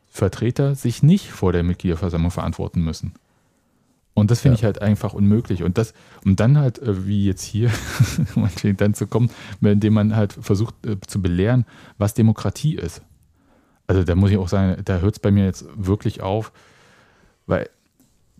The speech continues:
Speaker 1: am Ende passiert irgendwas,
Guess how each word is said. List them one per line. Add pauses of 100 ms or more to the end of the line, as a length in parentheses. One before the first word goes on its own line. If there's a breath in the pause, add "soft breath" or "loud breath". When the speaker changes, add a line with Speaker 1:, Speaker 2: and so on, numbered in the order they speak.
(100)
Speaker 1:
am
Ende (600)
passiert
irgendwas,